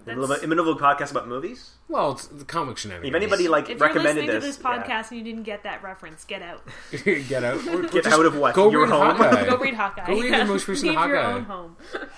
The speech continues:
Speaker 3: Uh, <laughs> yeah, leave your own house. You don't, you're not fit to
Speaker 1: Go
Speaker 3: live
Speaker 1: into
Speaker 3: here
Speaker 1: the,
Speaker 3: anymore.
Speaker 1: into the darkness
Speaker 2: You should be on
Speaker 1: and
Speaker 2: the streets
Speaker 1: wander.
Speaker 2: if you
Speaker 3: Go
Speaker 2: don't
Speaker 3: into the cabin in the woods.
Speaker 1: All right.
Speaker 3: All right, next up was The Expendables two, also in August.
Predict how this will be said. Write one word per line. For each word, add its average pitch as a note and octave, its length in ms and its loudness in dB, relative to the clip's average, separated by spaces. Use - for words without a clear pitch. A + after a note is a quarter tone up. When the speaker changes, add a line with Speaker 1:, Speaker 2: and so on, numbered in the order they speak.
Speaker 3:
Uh, B2+ 480 -2
<laughs> - 60 -20
yeah, B2+ 340 0
leave D#3+ 300 -6
your D3 160 2
own C3 120 -4
house. G#2+ 320 -8
You B2 80 -8
don't, B2 140 -8
you're G#3+ 100 2
not D#3 160 0
fit D3 120 0
to - 80 -2
Speaker 1:
Go F#3+ 80 6
Speaker 3:
live F#3+ 120 8
Speaker 1:
into F#3+ 140 4
Speaker 3:
here A#2+ 100 4
Speaker 1:
the, G3+ 100 6
Speaker 3:
anymore. F#3+ 200 2
Speaker 1:
into D#3 160 -2
the E3 100 -4
darkness D#3 560 4
Speaker 2:
You C#4+ 120 -6
should C#4+ 200 -8
be C#4+ 120 -4
on C4+ 100 -2
Speaker 1:
and D3 80 -2
Speaker 2:
the D3 60 -2
streets C#3 120 -2
Speaker 1:
wander. C#3 400 0
Speaker 2:
if - 80 -14
you A3 80 -12
Speaker 3:
Go F#3+ 140 4
Speaker 2:
don't G#3+ 80 8
Speaker 3:
into F#3+ 140 2
the E3+ 80 -4
cabin C3 280 -2
in G2+ 60 -6
the F#2+ 60 -10
woods. F2 160 -10
Speaker 1:
All A#2+ 60 -8
right. - 340 -10
Speaker 3:
All A2 80 -4
right, G#2+ 200 -2
next A#2+ 180 -6
up B2+ 80 -4
was B2+ 100 -8
The B2 100 -6
Expendables A#2+ 540 -10
two, A#2 300 -8
also G2+ 240 -12
in G2 80 -12
August. F2+ 420 -14